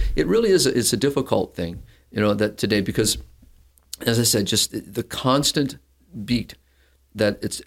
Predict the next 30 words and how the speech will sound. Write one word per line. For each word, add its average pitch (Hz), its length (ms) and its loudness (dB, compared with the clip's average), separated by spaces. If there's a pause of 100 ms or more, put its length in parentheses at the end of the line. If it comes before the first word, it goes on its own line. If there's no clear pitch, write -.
(140)
um, 104 220 0
in 104 100 2
our 95 140 2
culture, 92 500 -4 (380)
constantly 131 560 2
beating, 98 460 2 (260)
and, 117 300 4
and 117 140 0
how 127 120 2
people 127 320 0
are 107 80 4
mocked. 101 480 0 (300)
I've 98 160 0
had 104 260 0 (180)
couples 120 400 4
with 104 140 -2
larger 107 360 2
families, 113 580 0 (360)
larger 107 340 4
here 110 200 2
might 107 220 2
be 107 140 0
three 117 320 2
or 117 80 4
four 123 240 2
children, 123 440 0 (220)
you 113 100 -4
know, 117 280 2 (180)
being 113 240 2
ridiculed, 123 680 -2